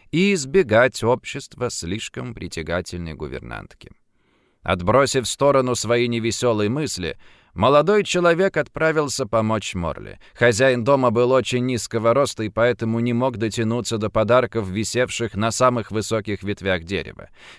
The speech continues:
Джайлс, будучи высоким мужчиной, пришел ему на помощь. «Вот так, вот так!» —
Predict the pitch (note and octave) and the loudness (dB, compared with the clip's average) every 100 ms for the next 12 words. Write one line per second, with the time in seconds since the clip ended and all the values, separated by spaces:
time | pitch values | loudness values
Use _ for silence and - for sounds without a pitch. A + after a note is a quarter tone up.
0 | - F2+ B2 G3 A3+ D3 F#2 B2 A#2+ A#2 | -12 -2 2 4 2 -2 -4 -4 -2 -2
1 | - B2 B2 B2+ A2 G2+ F2+ E2 - G#3+ | 0 0 0 0 0 -2 -4 -6 -6 -8
2 | A#3+ A3+ B2 C#3 - C#3 C#3+ A#2 F#2+ F#2+ | -8 -8 -4 -2 0 0 0 -2 -4 -2
3 | F#2+ - - G2 G2 - G2 - _ C3+ | -4 -6 -12 -14 -16 -12 -10 -10 _ -8
4 | B2+ C#3 A3 - _ - E3+ - | -6 2 2 2 _ 0 2 2